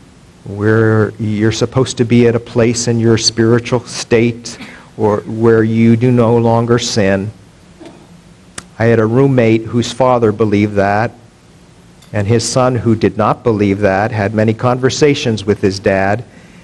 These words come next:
and says, "Well, what do you do when you, when you do sin?" He says, "I don't sin, but I make mistakes." So redefining terms does not get us out of that,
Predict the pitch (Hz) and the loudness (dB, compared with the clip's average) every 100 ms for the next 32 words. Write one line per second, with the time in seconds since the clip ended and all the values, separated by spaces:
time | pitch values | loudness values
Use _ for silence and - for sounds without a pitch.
0 | - 120 117 127 113 127 120 143 156 156 | -10 -4 -2 0 2 2 2 2 2 2
1 | 143 127 147 151 107 104 104 110 110 110 | 2 2 2 4 2 0 0 2 2 4
2 | 107 101 - 110 110 110 110 123 180 - | 2 0 -2 0 0 0 0 2 2 0
3 | - 78 78 - - - - 180 165 156 | -4 -4 -4 -12 -20 -20 -2 2 4 2
4 | 151 156 196 - 101 78 78 - - 113 | 2 0 0 -2 -2 -2 -6 -12 -4 -2
5 | 107 104 107 - - 123 131 127 - - | -2 -2 -4 -4 0 2 2 0 -4 -10
6 | - - - - - - - - - - | -10 -20 -20 -20 -20 -20 -20 -20 -20 -20
7 | - - - - - - 127 123 120 - | -20 -20 -20 -20 -20 -6 0 0 -2 -6
8 | - 254 240 220 202 190 175 165 - 196 | 0 2 2 0 2 2 2 0 0 2
9 | 185 165 147 117 143 131 160 156 120 147 | 4 2 0 0 0 2 2 0 0 2
10 | 131 - 135 127 110 92 69 64 55 | 2 2 0 0 0 -2 -4 -4 -8